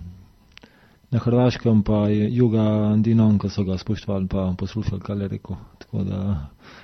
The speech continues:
ko je on šel, potem so drugi Maharaji prišli pa so rekli:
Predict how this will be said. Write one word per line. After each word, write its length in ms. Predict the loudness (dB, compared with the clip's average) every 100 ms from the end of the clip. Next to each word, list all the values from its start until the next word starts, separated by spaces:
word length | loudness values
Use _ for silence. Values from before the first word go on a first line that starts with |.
| _
ko 100 | -2
je 60 | 2
on 160 | 2
šel, 280 | 2 2 2
potem 680 | 0 -2 0 2 4 4 0 -8 -20 _ -20 -20 _
so 160 | -2
drugi 260 | 0 2 2
Maharaji 460 | 2 2 -2 -2 -4
prišli 300 | -4 -2 -2
pa 120 | -2
so 160 | -2
rekli: 420 | -2 -2 -2 -2